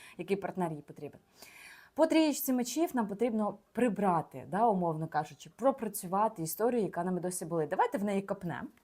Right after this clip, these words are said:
Давайте додамо карт до трійки мечів, подивимось, що там їй так сильно болить, що їй так сильно заважає.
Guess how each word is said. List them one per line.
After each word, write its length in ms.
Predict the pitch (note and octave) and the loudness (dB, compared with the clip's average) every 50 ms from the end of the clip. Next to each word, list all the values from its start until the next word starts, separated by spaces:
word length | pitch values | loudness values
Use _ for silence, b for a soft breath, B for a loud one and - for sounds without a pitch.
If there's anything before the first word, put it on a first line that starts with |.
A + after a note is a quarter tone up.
| _ _ _ _ _ _ _ _ _ _ _ _ _ _ _ - - - | _ _ _ _ _ _ _ _ _ _ _ _ _ _ _ -16 -12 -6
Давайте 320 | E3 E3+ F#3+ G#3 G#3 G#3 | -2 2 4 4 4 2
додамо 380 | F#3 F3+ F3 F#3 F#3+ G3 F#3+ F#3 | 0 0 0 0 2 2 2 0
карт 360 | - G3 F3 D#3+ D3+ C#3+ C#3+ | 2 2 2 2 2 0 -2
до 100 | D#3 D#3+ | -4 -2
трійки 400 | - F#3 F#3+ F3 E3 - D#3+ D3+ | 0 2 2 2 0 -2 -4 -4
мечів, 360 | E3+ G3+ G3 - - D#3 D#3 | -4 -4 -4 -4 -6 -6 -4
подивимось, 460 | - F#3 F3+ A3+ C4+ C4 A3+ A3+ - | -4 -2 0 2 2 2 0 0 -2
що 120 | - A#3 A3+ | -2 -2 -2
там 180 | A3+ G#3+ G3 | -2 -2 -2
їй 80 | F#3 F#3 | -4 -2
так 180 | F#3 F#3+ F#3 - | -4 -4 -6 -4
сильно 260 | - F#3+ F3+ F3+ E3 | -4 -2 -2 -2 -2
болить, 380 | D#3 D#3 C#3+ C#3+ D3+ F#3+ - | -4 -4 -4 -2 -4 -4 -6
що 240 | - - - - G#3+ | -10 -14 -6 -4 -2
їй 80 | G3+ G3 | -2 -2
так 160 | F#3+ D#3+ - | -4 -6 -4
сильно 240 | - F#3 F#3 F3+ E3 | -2 -2 0 0 -2
заважає. 540 | D#3+ E3 D#3 D#3+ D3 C#3 C3 C#3 - - | -2 -4 -4 -4 -4 -4 -6 -6 -10 -14